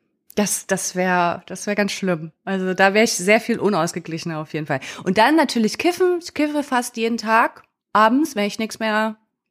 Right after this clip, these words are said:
zu tun habe. Äh, aber auch wenn ich so Scheißsachen machen muss,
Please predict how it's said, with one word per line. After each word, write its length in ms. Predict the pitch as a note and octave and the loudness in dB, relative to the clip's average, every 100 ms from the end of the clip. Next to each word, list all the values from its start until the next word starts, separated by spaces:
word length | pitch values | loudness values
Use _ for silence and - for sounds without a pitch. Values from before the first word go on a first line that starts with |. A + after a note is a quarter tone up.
| _ | _
zu 160 | - A#3 | -10 -10
tun 320 | G#3+ A#3+ B3+ | -4 -4 0
habe. 420 | B3 B3+ C4 D4 D4+ - - - - - - | 2 2 2 0 -2 -18 -18 -16 -16 -18 -2
Äh, 300 | A3 A3+ A3 G3+ | 4 6 6 6
aber 240 | G#3 G3+ | 4 6
auch 220 | F3+ G#3+ | 4 4
wenn 100 | G3+ | 0
ich 140 | G#3 - | 0 -2
so 320 | G3 F#3+ F#3 | -2 -2 -2
Scheißsachen 920 | F3 - - - A#3+ D#4+ - E3 F3 D#3 | -4 -4 -4 2 2 2 0 -2 -2 -10
machen 280 | D3+ D#3+ D#3 | -10 -12 -10
muss, 320 | D3+ - | -10 -14